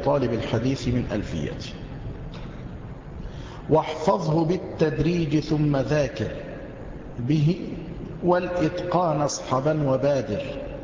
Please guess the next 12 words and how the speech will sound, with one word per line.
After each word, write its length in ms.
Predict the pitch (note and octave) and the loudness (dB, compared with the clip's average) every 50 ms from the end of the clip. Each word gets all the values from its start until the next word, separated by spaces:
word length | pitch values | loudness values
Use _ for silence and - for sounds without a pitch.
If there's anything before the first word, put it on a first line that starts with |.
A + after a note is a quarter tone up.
| - - - - - - - - - - - - - - | -10 -10 -10 -10 -12 -12 -12 -12 -14 -14 -14 -4 0 2
إذا 280 | A3 F#3 E3+ F3 D3+ | 4 4 4 4 4
تأهلت 800 | C3 - - - - - D3 B2 A2+ C#3+ E3 F3 D#3+ - - D3 | 2 2 0 2 2 2 2 2 4 2 2 2 2 2 2 0
إلى 260 | C3+ - C#3 C#3+ C#3+ | 2 2 4 4 4
التأليف 760 | C3 - - - - - - - D3 D#3+ F3 F3 D#3+ - F3 F3+ G3 G#3 F#3+ - - - - - | 2 2 -2 0 0 0 2 2 2 2 4 2 2 0 0 0 0 0 -2 -4 -6 -8 0 2
تمهر 600 | D3 C#3 D3+ D3+ C3 - - - - C#3 C3 A#2 A#2 | 2 4 4 4 2 0 -4 -4 -2 0 0 0 2
وتذكر، 800 | A#2 C3 B2+ - - C3+ B2+ C#3 D#3+ D#3+ - - - - D3 - | 2 2 0 2 0 0 2 2 0 0 -2 -6 -2 -2 0 0
وهو 420 | B2 C3+ E3+ E3+ D3 - C3+ C#3 B2+ | 2 2 2 2 2 4 2 2 2
في 120 | - - | 2 0
التصنيف 720 | E3 - - - B2+ A2+ - - - D3 D#3+ D3+ C#3 - - F2+ E2 - - - - - - - - - - - - - - - - | -2 -2 0 0 -2 -2 -2 -2 0 0 0 0 0 -2 -4 -4 -4 -4 -8 -10 -10 -12 -12 -12 -12 -12 -12 -12 -12 -12 -12 0 2
طريقتان، 880 | D3+ D#3 E3+ F#3+ F#3+ - - D3+ D3+ D3+ - F3 F3+ F3+ E3 D#3 D#3 C#3+ | 4 4 4 4 2 0 2 2 0 2 2 2 2 4 4 2 2 2
جمعه 580 | D3 E3 E3+ F3 D3+ - - D3 A#2+ C3+ C3+ - | 2 2 2 2 2 2 2 4 4 2 2 2
أبوابا 680 | C#3+ C3+ A#2+ A#2+ C3 C#3+ D3 C#3 B2 A2 A2 G2 F#2+ | 0 0 2 2 4 4 4 4 2 2 0 0 0